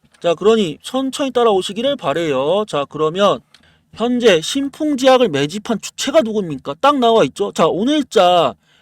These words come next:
자, 이십사억 원 어치를 긴급하게 매집한 이 개인 다계정 프로그램 세력, 이 여답체가 매집을 했네요.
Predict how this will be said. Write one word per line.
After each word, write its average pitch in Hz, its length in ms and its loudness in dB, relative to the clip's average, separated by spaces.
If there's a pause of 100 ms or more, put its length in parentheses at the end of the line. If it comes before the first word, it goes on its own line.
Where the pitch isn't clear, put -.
(240)
자, 165 140 -2
이십사억 262 800 0
원 262 100 0
어치를 220 260 0
긴급하게 262 540 -4
매집한 190 400 -4
이 208 180 -6
개인 247 320 -4
다계정 208 420 -4
프로그램 214 360 -2
세력, 196 300 -2
이 175 80 -10
여답체가 185 640 0 (280)
매집을 190 420 -4
했네요. 147 480 -2